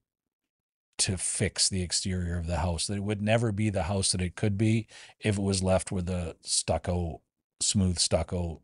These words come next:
exterior, no matter what color it was. Um, and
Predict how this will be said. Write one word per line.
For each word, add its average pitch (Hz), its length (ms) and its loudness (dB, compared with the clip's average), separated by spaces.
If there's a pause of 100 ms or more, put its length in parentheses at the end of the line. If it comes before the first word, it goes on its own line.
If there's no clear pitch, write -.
(120)
exterior, 85 580 -4
no 82 80 -4
matter 82 220 0
what 85 240 2
color 78 300 -2
it 73 60 -2
was. 80 400 0 (760)
Um, 90 440 4 (540)
and 92 760 4